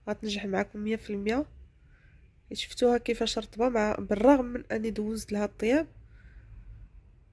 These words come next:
والى وصفه قادمه ان شاء الله.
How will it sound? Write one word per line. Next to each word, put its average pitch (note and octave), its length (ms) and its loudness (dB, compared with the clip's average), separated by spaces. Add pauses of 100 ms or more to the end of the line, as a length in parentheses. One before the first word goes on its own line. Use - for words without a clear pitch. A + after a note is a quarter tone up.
(2500)
والى B3 240 0
وصفه A#3 380 2
قادمه G3+ 480 2
ان G3 40 0
شاء - 260 -6
الله. E3+ 300 -4